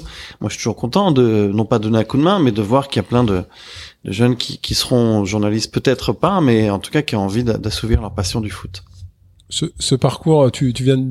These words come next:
Speaker 2: dire le mot, euh, solitaire. J'étais déjà, j'étais un solitaire à l'époque.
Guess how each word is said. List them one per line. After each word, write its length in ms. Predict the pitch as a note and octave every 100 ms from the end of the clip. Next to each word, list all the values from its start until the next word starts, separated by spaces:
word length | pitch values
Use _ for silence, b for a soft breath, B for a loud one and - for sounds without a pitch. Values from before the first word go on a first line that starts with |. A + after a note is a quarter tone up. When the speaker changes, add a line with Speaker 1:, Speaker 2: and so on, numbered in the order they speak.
| A#2+
Speaker 2:
dire 240 | B2 C3+
le 100 | B2
mot, 260 | B2 C#3 B2+
euh, 140 | A2
solitaire. 480 | - B2+ B2+ F3 F#3+
J'étais 240 | C3+ B2+ A#2+
déjà, 260 | A#2+ C3+
j'étais 220 | B2+ B2 C3+
un 60 |
solitaire 380 | - C3 C#3+ C3
à 100 | B2+
l'époque. 480 | B2+ B2 G3+ A3